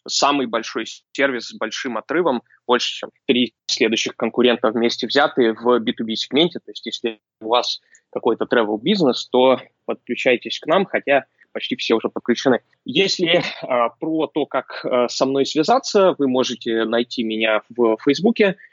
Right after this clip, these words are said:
и написать мне туда. Это самый, наверное, простой способ. Ну, и если вам интересно больше по-, про всю тему, а, с биохакингом, то почитайте, а, мою статью и подпишитесь на меня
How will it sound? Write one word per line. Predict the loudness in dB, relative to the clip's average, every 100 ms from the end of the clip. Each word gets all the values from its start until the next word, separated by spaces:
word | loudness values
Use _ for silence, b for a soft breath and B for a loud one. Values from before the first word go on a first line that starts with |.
| _
и | 2 2
написать | 2 0 0 0 0
мне | -6 -2 -2 -2 -4
туда. | 0 2 0 -2
Это | -10
самый, | -2 0 0
наверное, | -4 -6 -6 -6 -4
простой | -4 -2 -2 -2
способ. | 0 0 0 -4 B B B
Ну, | 0 2
и | 4
если | 2 2
вам | 0 0
интересно | -2 0 0 0 -4
больше | 2 2 2 -2
по-, | -2 -6 -2
про | -4
всю | -4 -2 2 2 0 _ _
тему, | 0 2 2 2 0 0
а, | 0 0
с | -2 0 2 2 2
биохакингом, | 0 0 0 2 4 2 2
то | 2 2 2 B -12
почитайте, | -10 -2 0 0 -2 -2 _ -14
а, | -10
мою | -4 -4
статью | -4 -4 -2 0 0 _ _ -4
и | -2
подпишитесь | 0 -2 -2 -4 -4 -4 0
на |
меня | 2 4 4 4